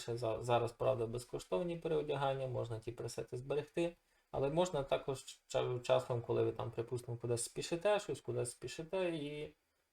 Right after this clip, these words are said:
в моменті ви забули передіти, і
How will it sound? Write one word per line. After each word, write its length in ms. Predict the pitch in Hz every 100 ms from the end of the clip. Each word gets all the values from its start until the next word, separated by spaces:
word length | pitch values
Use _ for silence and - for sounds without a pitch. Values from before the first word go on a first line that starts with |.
| _ _ _ _
в 40 | 127
моменті 680 | 131 135 151 160 - 139
ви 180 | 123 127
забули 380 | 123 117 120 113
передіти, 680 | - 143 165 185 185 175 175 _ _
і 420 | 123 123 123 117